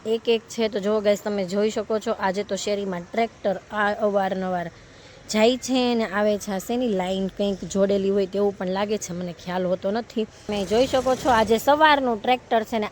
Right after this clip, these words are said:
આવે છે ને જાય છે. બાજુ જો, બીજું ટ્રેક્ટર પણ આવી ગયું છે. તો આજનો સુવિચાર છે કે,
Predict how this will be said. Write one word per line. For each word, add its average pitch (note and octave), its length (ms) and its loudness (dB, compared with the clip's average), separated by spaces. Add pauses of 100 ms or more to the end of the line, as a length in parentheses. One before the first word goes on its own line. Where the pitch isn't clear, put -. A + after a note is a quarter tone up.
આવે C4+ 280 2
છે A#3+ 180 -6
ને G3+ 140 -6
જાય A3 220 0
છે. G#3 220 -4 (360)
બાજુ G3 200 -2
જો, A3 160 0
બીજું G#3+ 320 -2
ટ્રેક્ટર A3+ 340 -4
પણ G#3 180 -4
આવી A#3 200 0
ગયું G#3 320 0
છે. A3 240 -4 (1080)
તો C#4+ 60 8
આજનો C#4 380 8
સુવિચાર A#3 480 2
છે G3+ 220 -6
કે, A#3+ 260 -4